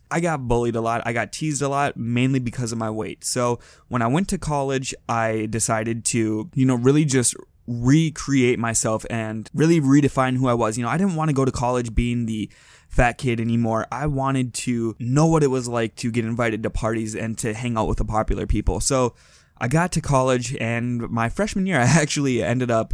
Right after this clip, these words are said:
uh, gaining weight. So you know how there's the freshman fifteen? Well, I think I doubled that, and I put on thirty pounds my freshman year. So I was sitting at over,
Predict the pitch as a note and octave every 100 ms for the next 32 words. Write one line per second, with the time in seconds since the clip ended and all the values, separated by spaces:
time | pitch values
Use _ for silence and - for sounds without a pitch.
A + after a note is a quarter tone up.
0 | - A2+ G#2 G2 G2 A2+ A#2+ A2+ C#3+ F#3+
1 | A2+ F#2+ D2+ D#2 - A#2 A#2+ C#3 D#3+ C#3+
2 | A#2+ A2+ A2+ A2 A2+ G#2+ - C3+ B2+ A#2
3 | A#2 A#2 - B2+ A#2 A2+ C3 F#3 - A3
4 | F3+ C#3+ A2+ A#2 A#2+ B2+ D3 C#3+ C3 -
5 | B2 A2+ A#2 B2 A#2+ B2 A#2 A2 G#2 -
6 | A2+ - A2 G#2+ - A#2 B2+ - A2+ A2
7 | G#2+ G#2+ G#2 - A2+ A2 G2+ -